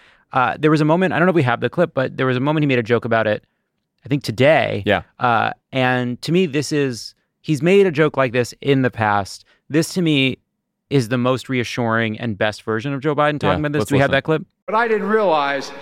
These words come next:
Speaker 3: and I've been around, I know I don't look like it, but I've been around a while.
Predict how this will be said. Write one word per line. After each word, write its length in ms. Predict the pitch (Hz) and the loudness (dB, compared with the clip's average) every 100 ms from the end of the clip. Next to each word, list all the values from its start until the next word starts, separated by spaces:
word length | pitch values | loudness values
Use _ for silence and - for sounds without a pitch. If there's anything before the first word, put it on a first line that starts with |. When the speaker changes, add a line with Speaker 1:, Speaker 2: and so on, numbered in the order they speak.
| - - - | -18 -14 -2
Speaker 3:
and 140 | 143 | 0
I've 140 | 165 | 2
been 100 | 160 | 0
around, 420 | 170 180 185 165 156 | 0 2 2 0 -4
I 240 | - 143 | -6 -4
know 180 | 156 160 | 0 0
I 40 | |
don't 180 | 151 151 | 0 -2
look 160 | 151 151 | -2 -2
like 180 | 127 | -4
it, 60 | 123 | -2
but 60 | 139 | -4
I've 100 | 139 | -2
been 120 | 143 | -2
around 240 | 147 147 | 0 -2
a 40 | 123 | -2
while. 320 | 113 107 | -4 -6